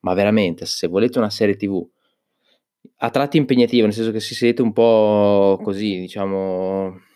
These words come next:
vi fate colpire molto dalle serie T V, ecco, questa è una di quelle serie T V in cui rimanete affezionati molto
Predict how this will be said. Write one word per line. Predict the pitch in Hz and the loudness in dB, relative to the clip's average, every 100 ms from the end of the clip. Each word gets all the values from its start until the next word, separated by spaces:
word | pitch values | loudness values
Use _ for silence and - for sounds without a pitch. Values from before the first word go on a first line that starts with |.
| _ - | _ -16
vi | 92 | -10
fate | - 110 107 | -6 -4 2
colpire | 110 107 - 110 127 123 | 2 2 -2 2 4 4
molto | 113 113 127 143 | 4 4 4 2
dalle | 139 131 | 2 0
serie | - 104 104 | 0 -4 -4
T | 104 104 | -4 -4
V, | 107 117 | 0 0
ecco, | 92 - | 0 -2
questa | 95 107 | -6 -2
è | 110 | -2
una | 98 | -2
di | |
quelle | 95 95 | -4 -2
serie | 95 92 | -2 -4
T | 87 | -4
V | 104 | -6
in | 107 | -4
cui | 90 87 | -2 -2
rimanete | 92 90 92 | -4 -6 -6
affezionati | - 90 - 92 95 | -10 -12 -6 -6 -4
molto | 90 90 92 95 | -4 -4 -2 -2